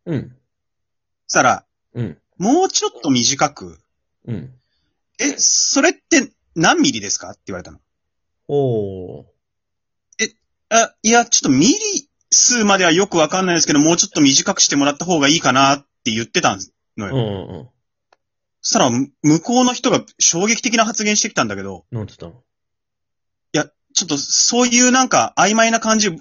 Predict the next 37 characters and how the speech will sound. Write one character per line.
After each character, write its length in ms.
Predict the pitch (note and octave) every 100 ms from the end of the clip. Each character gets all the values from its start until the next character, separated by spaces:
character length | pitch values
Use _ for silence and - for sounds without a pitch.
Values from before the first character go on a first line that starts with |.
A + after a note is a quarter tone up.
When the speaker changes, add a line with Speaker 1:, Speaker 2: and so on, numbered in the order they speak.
| -
Speaker 2:
わ 140 | D#3
か 80 | G#3
ら 60 | A#3+
な 100 | F#3
い 60 |
ん 80 | A#2
で、 300 | A2+ G#2+ - _
Speaker 1:
う 80 | B2+
ん。 240 | G2 F2 -
Speaker 2:
気 120 | G3
に 100 | A3
入 60 | B3
ら 80 |
な 100 | C4+
か 80 | A#3+
っ 120 | C#3
た 80 | C3
ら 80 | A#2+
美 160 | A2 D#3
容 160 | B3
院 80 | D#3+
行 80 | A2
っ 20 |
て 80 | -
く 60 |
だ 80 | C3
さ 100 | B2+
い 20 | A2
っ 20 |
て 60 | -
言 60 | G2
わ 40 |
れ 60 | F#2+
た 60 |
の 80 | F2
よ。 60 | -
Speaker 1:
<laughs> 1400 | - - - A#4+ - G#4+ - - - F4 - - G4